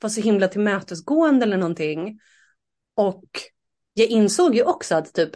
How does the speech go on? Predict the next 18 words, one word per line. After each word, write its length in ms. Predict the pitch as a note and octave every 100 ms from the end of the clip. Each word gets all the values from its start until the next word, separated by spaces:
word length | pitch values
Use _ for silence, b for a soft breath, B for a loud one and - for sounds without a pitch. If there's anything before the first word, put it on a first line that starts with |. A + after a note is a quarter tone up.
| - _
tjugofemåriga 1160 | - G3 - - F#3 E3 E3+ E4+ G4+ B3 E3
Emily, 600 | C4 E4+ A3+ C#3+ G3+ G#3+ _ _ _ _
hon 140 | - B3+
hade 200 | D#4 G#3
ju 60 |
typ 160 | F3+ D3
gått 160 | - -
på 160 | D#4
det 100 | -
där. 340 | - - A3 - _ _ _ _
Jag 160 | - A#3+
tror 80 | C#4
inte 100 | B3+
ens 120 | G#3+
att 100 | A3
det 60 | G#3+
var 120 | G3
sant. 1040 | - - - - C4 - - - _ -